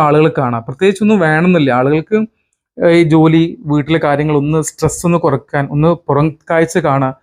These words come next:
കാറ്റ് കൊള്ളുക, ചെറിയ ടീ, സ്നാക്സ് എന്തെങ്കിലും ആസ്വദിക്കുക, കുറച്ച് സംസാരിക്കുക ഫാമിലിയോട് കൂടിയിട്ട്, അതിലുപരി ഒന്ന്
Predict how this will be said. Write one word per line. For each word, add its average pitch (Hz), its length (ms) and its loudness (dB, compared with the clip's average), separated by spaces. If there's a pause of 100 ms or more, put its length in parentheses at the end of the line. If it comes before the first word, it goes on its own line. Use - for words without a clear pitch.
(220)
കാറ്റ് 139 340 -2
കൊള്ളുക, 131 280 0 (420)
ചെറിയ 143 220 2 (260)
ടീ, 147 100 0 (200)
സ്നാക്സ് 135 420 -2
എന്തെങ്കിലും 139 340 2 (140)
ആസ്വദിക്കുക, 131 480 -2 (500)
കുറച്ച് 160 320 0
സംസാരിക്കുക 160 600 0
ഫാമിലിയോട് 135 340 0
കൂടിയിട്ട്, 123 260 -4 (280)
അതിലുപരി 151 380 2
ഒന്ന് 147 100 2